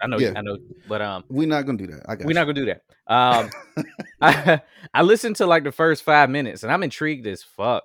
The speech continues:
Speaker 1: And I immediately understood what you meant by adults and kids need to read, 'cause just, just the way he was setting it up,
Speaker 2: Yeah.
Speaker 1: I was like, "Shit, tell me more." You
Speaker 2: Yeah.
Speaker 1: know, like,
Speaker 2: It's gonna
Speaker 1: it
Speaker 2: fuck you up. It's gonna make you mad.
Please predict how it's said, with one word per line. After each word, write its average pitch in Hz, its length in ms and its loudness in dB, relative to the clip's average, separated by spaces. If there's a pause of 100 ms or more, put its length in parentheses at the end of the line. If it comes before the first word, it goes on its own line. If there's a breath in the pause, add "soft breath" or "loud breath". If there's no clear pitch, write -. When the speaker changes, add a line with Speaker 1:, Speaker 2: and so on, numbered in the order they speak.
(920 soft breath)
Speaker 1:
And 147 160 2
I 156 100 6
immediately 165 500 0
understood 147 480 -2
what 135 200 -6
you 127 80 -8
meant 120 360 -4
by 95 540 2 (1080)
adults 120 460 0
and 123 160 -4
kids 113 540 -2
need 110 240 -6
to 104 100 -8
read, 110 200 -10
'cause 139 100 -8
just, 240 240 -2
just 233 180 -8
the 233 60 -2
way 208 120 2
he 202 80 -2
was 151 160 -4
setting 151 260 0
it 117 100 -2
up, 160 320 2 (200)
Speaker 2:
Yeah. 110 160 2
Speaker 1:
I - 20 8
was 151 160 4
like, 143 360 6
"Shit, - 280 -8
tell 139 180 -2
me 165 140 -8
more." 180 360 -8 (260)
You 110 100 -6
Speaker 2:
Yeah. 120 160 0
Speaker 1:
know, 277 100 -6
like, 147 340 0 (260)
Speaker 2:
It's 165 140 -4
gonna 247 140 4
Speaker 1:
it 175 60 -2
Speaker 2:
fuck 220 180 2
you 170 160 2
up. 190 140 2
It's 165 100 0
gonna 233 100 2
make 233 140 2
you 196 80 0
mad. 160 380 -4